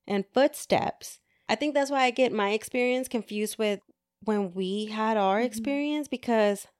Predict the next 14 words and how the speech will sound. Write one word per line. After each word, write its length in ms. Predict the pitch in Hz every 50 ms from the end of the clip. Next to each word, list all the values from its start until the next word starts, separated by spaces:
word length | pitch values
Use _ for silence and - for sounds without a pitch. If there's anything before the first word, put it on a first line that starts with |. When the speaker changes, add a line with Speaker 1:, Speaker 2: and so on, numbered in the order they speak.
| _ _ -
Speaker 1:
I 140 | 208 220 233
experienced 720 | 247 240 - - - 226 220 226 226 220 214 202 180 190
this 180 | 196 202 208 -
before 480 | - 208 185 - - 190 175 185 175
you 280 | 175 175 175 196 196 196
and 200 | 202 202 190 180
I 200 | 180 185 190 190
experienced 760 | 185 170 - - - - 175 170 165 143 147 147 156 - -
that 140 | 139 120 -
whole 180 | 180 160 -
Speaker 2:
Mm-hmm. 80 | 214 208
Speaker 1:
thing. 340 | - 139 143 - - 202 - _ _ _ _ _ _ _
So 260 | - - 269 254 254
then 640 | 226 269 311 349 349 330 302 285 269 269 262 254